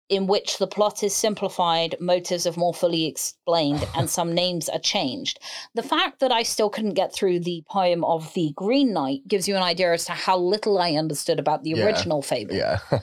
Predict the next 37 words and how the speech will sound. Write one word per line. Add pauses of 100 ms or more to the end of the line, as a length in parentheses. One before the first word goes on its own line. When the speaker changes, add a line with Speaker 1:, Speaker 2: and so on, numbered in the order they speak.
(360)
Speaker 1:
So
I'd
like
to
see
a
children's
production
of
it,
because
Speaker 2:
Yep.
Speaker 1:
maybe
that's
the
kind
of
level
of
Speaker 2:
I
Speaker 1:
understanding
Speaker 2:
<laughs>
Speaker 1:
I
can
Speaker 2:
I, (120)
Speaker 1:
handle.
Speaker 2:
I
think
I (100)
have
it
on
D
V
D
somewhere.
Speaker 1:
<laughs>